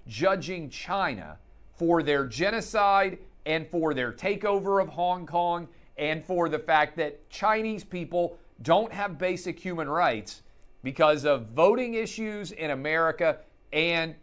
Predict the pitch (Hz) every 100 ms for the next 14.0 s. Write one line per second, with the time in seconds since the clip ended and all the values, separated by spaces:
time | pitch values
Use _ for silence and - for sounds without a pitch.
0 | - - 135 151 143 123 135 120 - 156
1 | 135 151 156 - 120 113 110 92 98 92
2 | 87 78 - - - - - _ _ -
3 | - - - - - 123 185 226 269 -
4 | 185 170 160 - 147 120 90 92 92 64
5 | - - - - - 135 190 202 180 180
6 | 143 117 143 170 214 220 247 240 190 196
7 | 202 202 - - 170 175 180 180 156 135
8 | 156 165 160 - - 151 151 139 131 131
9 | 139 131 143 131 - 131 - - 104 92
10 | 87 87 - - - - - 139 135 151
11 | 175 208 226 214 - 208 196 160 139 139
12 | 143 - - - 170 202 220 208 196 190
13 | 190 156 135 131 127 120 123 120 113 -